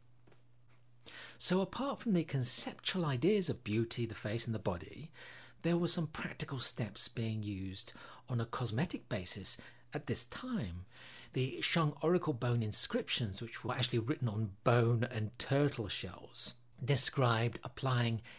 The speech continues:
sheep fat to prevent dry skin, and other classic texts describe beauty prescriptions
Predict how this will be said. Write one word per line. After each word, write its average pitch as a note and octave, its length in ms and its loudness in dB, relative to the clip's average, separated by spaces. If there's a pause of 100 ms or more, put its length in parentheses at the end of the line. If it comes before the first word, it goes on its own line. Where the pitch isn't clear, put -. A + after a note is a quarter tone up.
(100)
sheep - 340 2
fat - 640 -4 (320)
to - 100 -2
prevent A2+ 380 0
dry G#2 240 -2
skin, B2 560 2 (280)
and C#3+ 120 2
other D#3+ 280 2
classic A#2+ 480 -2
texts - 380 -4
describe A2+ 480 0 (160)
beauty C#3 340 0
prescriptions - 840 -2